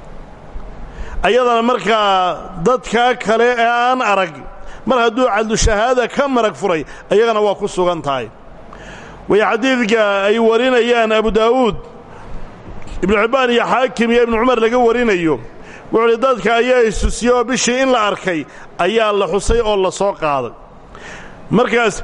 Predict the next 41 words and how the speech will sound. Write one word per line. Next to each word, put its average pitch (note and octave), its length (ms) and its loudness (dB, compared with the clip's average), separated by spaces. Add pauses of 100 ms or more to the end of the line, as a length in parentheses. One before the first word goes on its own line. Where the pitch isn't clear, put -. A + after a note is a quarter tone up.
(120)
saa B3+ 240 0
Nabiga B3 340 2
uga A#3 200 0
warramay A#3 400 2
inaan G#3 200 2
arkay. D#3+ 420 -2 (560)
"Fa F#3+ 180 0
saama B3+ 320 2
Rasuulullaahi A#3+ 440 2
sallallaahu A3+ 420 0
alayhi A#3 220 0
wa F3 40 -2
sallam A3+ 160 2
wa A3+ 160 2
amara A#3 180 0
an-naasa A3+ 320 0
bisiyaam." G3 420 -2 (380)
Nabigu A#3 440 2
waa B3 160 2
soomay, A3 300 0
dadkana A3 360 0
inay A3+ 200 4
soomaan G3+ 360 0
buu E3+ 100 0
faray. C3 240 -4 (840)
Xadiid B3 260 4
Abu A#3 160 2
Daawuud A#3+ 300 2
iyo A#3 140 2
Tirmidhi B3 340 0
iyo A#3 80 4
Nasaa'i G3+ 300 2
iyo B3 100 0
Ibnu A3+ 120 2
Maaja A3+ 280 2
ay A3+ 100 2
warinayaan, A#3+ 440 2
Ibnu G#3+ 120 0
Cabbaas A3 380 0
laga A#3+ 160 0
warinayo. G#3 580 2